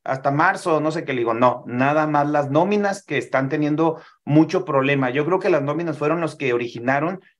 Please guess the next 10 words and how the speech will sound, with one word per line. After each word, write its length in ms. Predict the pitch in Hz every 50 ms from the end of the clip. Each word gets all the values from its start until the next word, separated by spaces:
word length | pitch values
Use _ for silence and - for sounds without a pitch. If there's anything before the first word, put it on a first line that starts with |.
| _ _
que 140 | - 143
se 140 | 135 143 131
detuviera 960 | 127 123 120 120 - 123 117 117 123 143 170 202 214 196 175 151 139 - - _ _ _ -
el 200 | 117 127 123 -
cambio 340 | 131 135 143 151 156 151
ahora 140 | 147 147 151
a 40 | 151
mitad 280 | 147 135 - 139 139 143
de 100 | 143 139
año. 380 | 139 143 147 160 180 180 -